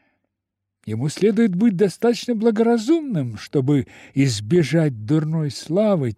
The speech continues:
тех пороков, которые могут отнять у него государство, и остерегаться тех, которые не так опасны, если это возможно.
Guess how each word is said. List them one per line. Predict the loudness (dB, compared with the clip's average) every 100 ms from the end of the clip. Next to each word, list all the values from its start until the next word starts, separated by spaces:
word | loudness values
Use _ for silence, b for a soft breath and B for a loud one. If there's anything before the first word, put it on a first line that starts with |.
| -4
тех | 0 0 -4
пороков, | -6 0 2 0 -2 -12 -12
которые | -12 -14 -8 -4 -4
могут | -4 -4 -4 -8 _ B B
отнять | -4 -4 -4 -2 2 2 0 -8 -6
у |
него | -4 -2 -2 -4
государство, | -6 -6 -6 -4 -6 -6 -10 -14 -14 -14 B B B
и | 4 4
остерегаться | 4 -2 2 6 6 4 4 4 2 -4
тех, | 0 0 0
которые | -2 -4 0 2
не | 2 0
так | 0 -2 -2
опасны, | -6 2 2 0 -2 0
если | 2 0 0 -6
это | -6
возможно. | -6 -6 -6 -10 -12 -16